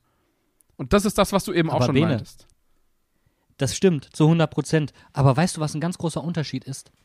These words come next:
Speaker 2: Du hattest damals zwei Planstellen, die aufgrund von Corona und der damit einhergehenden Einnahmeverluste nicht kompensiert werden konnten. Das waren klare Positionen, wo seit, äh, seit einigen Saisons klar war, dass das,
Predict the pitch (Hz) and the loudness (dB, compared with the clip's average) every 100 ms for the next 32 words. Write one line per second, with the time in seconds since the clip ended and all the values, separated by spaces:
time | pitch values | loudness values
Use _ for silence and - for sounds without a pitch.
0 | _ _ _ _ _ - 139 139 - 175 | _ _ _ _ _ -2 2 2 0 -4
1 | - 139 135 139 - - - 156 196 - | 0 0 2 -2 -4 -12 -2 0 0 0
2 | 190 180 185 - 131 143 139 143 143 127 | -2 -2 -4 -4 -4 -4 -4 -4 -4 -6
3 | - 151 214 - 160 - 151 135 185 202 | -4 -2 -2 -2 -6 -2 -2 0 0 0
4 | 123 113 - 135 139 147 180 185 143 139 | -2 -4 -8 -2 0 0 0 -2 -4 -2
5 | 185 160 151 147 139 160 214 170 127 117 | -2 -2 -4 -4 -6 -2 -2 -2 -4 -2
6 | 120 113 - - 139 190 - 156 156 135 | -2 -2 -6 -6 -4 -4 -2 -2 -2 -2
7 | 175 - 113 110 113 104 - _ - - | -2 -2 -4 -4 -6 -8 -10 _ -20 -8
8 | 131 151 151 147 - 170 202 185 180 170 | 0 2 2 -2 0 2 2 0 -4 -4
9 | - 185 180 127 120 127 - - - 120 | -4 -4 -4 -4 -4 -4 -6 -14 -6 0
10 | 127 123 50 - - 82 80 - - 120 | 0 0 -12 -20 -20 -20 -20 -20 -4 -2
11 | 123 - 165 196 185 160 143 156 - - | -2 -2 0 2 0 0 0 0 -2 -2
12 | 165 185 160 147 139 151 - | 2 2 0 -2 -6 -8 -10